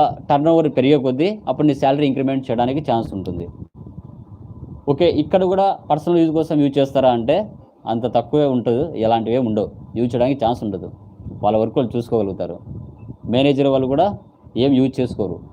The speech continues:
ఓకే, ఇంకా ఈ వీటిలో ఇంకా బీఆర్ఎస్ అలాంటివి ఏమి ఉండవండి నాకు తెలిసినంత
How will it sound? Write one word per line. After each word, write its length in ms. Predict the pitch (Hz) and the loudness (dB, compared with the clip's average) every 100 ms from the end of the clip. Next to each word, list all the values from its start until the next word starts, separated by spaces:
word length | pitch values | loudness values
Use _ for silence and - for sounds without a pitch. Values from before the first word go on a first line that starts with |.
| - - - - - - - - 120 | -18 -18 -20 -20 -20 -20 -18 -6 -2
ఓకే, 160 | 170 175 - - | 0 0 -2 0
ఇంకా 120 | 147 147 | 4 6
ఈ 40 | 147 139 | 4 4
వీటిలో 320 | 151 160 165 160 | 2 4 2 4
ఇంకా 120 | 139 110 | 0 4
బీఆర్ఎస్ 440 | 139 147 143 139 143 | 6 6 4 2 2
అలాంటివి 300 | 127 123 113 123 | 2 2 0 0
ఏమి 100 | 143 127 | 2 2
ఉండవండి 320 | 127 117 101 104 | 2 0 -2 -4
నాకు 120 | 107 | -4
తెలిసినంత 300 | 113 113 107 | -4 -4 -4